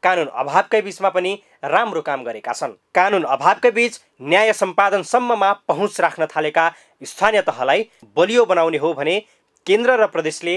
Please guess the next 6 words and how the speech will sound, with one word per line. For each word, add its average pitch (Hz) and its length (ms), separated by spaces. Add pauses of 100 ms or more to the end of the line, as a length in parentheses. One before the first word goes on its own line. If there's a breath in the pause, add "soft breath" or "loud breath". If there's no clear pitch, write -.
(280)
स्थानीय 180 400
तहलाई 160 440 (340 soft breath)
कानुन 185 360
निर्माणमा 165 640
सहयोग 165 320
गर्न 147 300